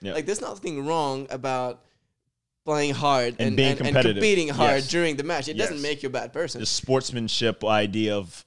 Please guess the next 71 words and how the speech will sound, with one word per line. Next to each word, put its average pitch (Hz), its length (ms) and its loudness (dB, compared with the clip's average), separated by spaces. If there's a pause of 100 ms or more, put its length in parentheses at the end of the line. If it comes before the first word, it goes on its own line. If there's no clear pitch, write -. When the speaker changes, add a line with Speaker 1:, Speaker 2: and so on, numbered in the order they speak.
Speaker 1:
uh, 98 600 -4
Speaker 2:
You 160 180 0
don't 175 120 2
Speaker 1:
uh, 117 40 2
Speaker 2:
have 165 240 0
to, 160 200 -4
to 151 60 -6
Speaker 1:
"Hey, 156 240 2
Speaker 2:
be 156 120 2
all 160 160 6
Speaker 1:
hey, 131 80 2
Speaker 2:
nice 147 240 0
and 143 100 -6
smiles 151 340 -4
to 143 120 -6
Speaker 1:
uh, 117 60 0
Speaker 2:
be 135 100 0
to, 135 180 -6
to, - 140 -14 (100)
Speaker 1:
they 123 80 -2
Speaker 2:
come 139 60 2
Speaker 1:
hit 147 100 2
a - 40 0
Speaker 2:
on. 127 40 -6
Speaker 1:
good 151 140 0
shot," 156 380 2
you 127 120 -4
know? 135 280 -4 (420)
You 127 120 -10
should, 139 400 -2
like, 127 140 -6
no, 127 280 -6
like, 95 280 -8
I 120 80 -6
don't 135 140 -8
care 147 140 -4
if 117 60 -8
he 107 60 -8
hit 90 80 -8
a 90 40 -12
good 92 120 -8
shot. 107 260 -2
It, 110 160 -4
I'ma 113 240 -4
say 120 320 0
in 113 120 -2
that 139 160 4
moment, 160 360 0
for 117 120 -4
those 135 220 2
hours, 139 360 2
it 127 80 0
wasn't 131 180 0
a 101 40 -4
good 95 140 -8
shot. - 240 -8
He 117 80 -2
got 117 140 4
Speaker 2:
Yeah. 117 60 0
Speaker 1:
lucky, 117 220 2
you 123 140 0
know. 113 220 4
And 120 280 -6
obviously, 123 340 0
there's 123 180 0
a 123 80 -2
certain 175 360 0
level 123 260 4
of 104 80 -2
respect. 104 500 0
Like, 101 260 -2